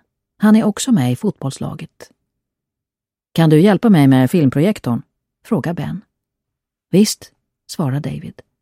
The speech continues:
Så kommer Robert och Brian. Robert har som vanligt skjortan utanför och hans hår är rufsigt. "Ska vi se på film?" säger han. "Nej, pucko", säger Brian spydigt.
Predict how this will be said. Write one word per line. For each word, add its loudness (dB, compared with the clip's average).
Så 0
kommer 2
Robert -2
och -2
Brian. -2
Robert 0
har 0
som 0
vanligt 2
skjortan -2
utanför -4
och -20
hans -2
hår -2
är -2
rufsigt. -6
"Ska 0
vi 4
se 2
på -4
film?" -2
säger -8
han. -20
"Nej, 6
pucko", 0
säger -2
Brian -2
spydigt. -8